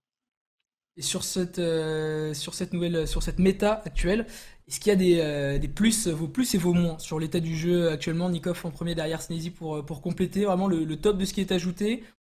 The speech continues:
et, heu, ce qui est relou, heu, dans le jeu. Votre avis, quoi, sur, heu, sur les items, les déplacements, tout ça ? Ouais, ah bah, ça, heu.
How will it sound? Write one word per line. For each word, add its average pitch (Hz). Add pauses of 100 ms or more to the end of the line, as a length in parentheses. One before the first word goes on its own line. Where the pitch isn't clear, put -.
(160)
et, 190
heu, 156
ce 143
qui 160
est -
relou, 175
heu, 143
dans 160
le 156
jeu. 175 (360)
Votre 147
avis, 139
quoi, 139
sur, 135
heu, 127
sur 135
les 135
items, 139
les 139
déplacements, 135
tout 139
ça ? 139 (760)
Ouais, 143 (100)
ah -
bah, 127
ça, 151
heu. 131